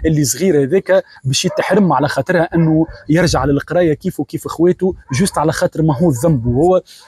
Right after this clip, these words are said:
اذا هو في عائله معناها محتاجه. نهزوا بعضنا على خاطر غدوه هما اللي باش يهزونا،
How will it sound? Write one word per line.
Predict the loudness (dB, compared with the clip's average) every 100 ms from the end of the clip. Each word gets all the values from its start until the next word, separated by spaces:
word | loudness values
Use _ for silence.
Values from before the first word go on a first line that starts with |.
| -4
اذا | 0 0 2
هو | 2 2 2 -2 _ _
في | -4 -2
عائله | 0 0 2 0
معناها | -2 -2 0 0
محتاجه. | -2 -4 -2 -2 -4 -18 -14 -2
نهزوا | 2 4 2 2
بعضنا | 2 2 2 -2 -6 _ -6
على | -4
خاطر | -2 -4 -4
غدوه | -4 -2 0 2
هما | 4 2
اللي | 2 0
باش | -2 -2
يهزونا، | 0 0 0 0